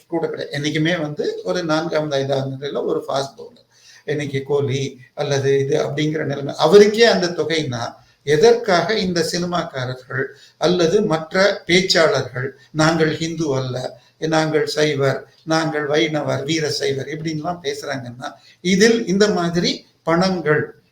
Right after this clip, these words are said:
இன்வால்வ் ஆயிருக்கு. ஜெயமோகன் ஒரு பேட்டியில சொல்லியிருக்கார்,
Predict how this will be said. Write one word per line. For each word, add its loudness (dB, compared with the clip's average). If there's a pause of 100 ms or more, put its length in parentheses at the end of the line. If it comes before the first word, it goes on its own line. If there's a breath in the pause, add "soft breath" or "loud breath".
(120)
இன்வால்வ் 2
ஆயிருக்கு. -2
ஜெயமோகன் 2
ஒரு 0
பேட்டியில -2
சொல்லியிருக்கார், -2